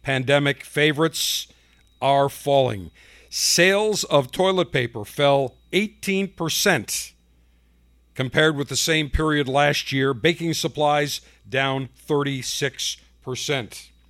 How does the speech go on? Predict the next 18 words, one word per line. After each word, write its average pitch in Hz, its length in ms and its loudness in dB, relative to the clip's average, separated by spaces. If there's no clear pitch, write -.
Sales 175 600 2
of 143 240 4
sexual 160 580 2
health 151 340 0
products, - 760 -2
lubricants, 139 960 2
condoms, 147 960 2
et 123 120 -2
cetera, - 540 -2
up 147 180 6
thirty-two 220 840 2
percent - 720 -2
for 120 100 -10
the 120 120 -4
week 151 240 -2
ended 147 400 0
May 123 220 -2
first. - 600 -10